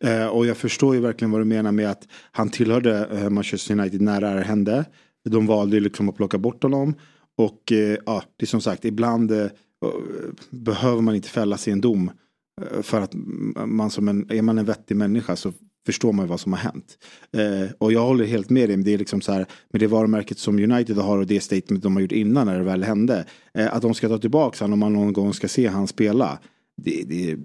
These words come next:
det vore så, det, det vore en skandal som, jag vet inte, det saknar ju kanske lite motstycke, så är det. Sen vart han spelar och vilken klubb som vill ta i han,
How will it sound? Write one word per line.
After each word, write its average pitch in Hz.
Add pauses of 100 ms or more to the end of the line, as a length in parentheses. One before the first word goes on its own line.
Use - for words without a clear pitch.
(220)
det 117
vore 113
så, 104
det, 113
det 117
vore 123
en 113
skandal 120
som, 101
jag 101
vet 123
inte, 95 (640)
det 113
saknar 120
ju 110
kanske 110
lite 107
motstycke, 113
så -
är 104
det. 98
Sen 127
vart 143
han 143
spelar 143
och 135
vilken 131
klubb 135
som 127
vill 120
ta 170
i 101
han, 104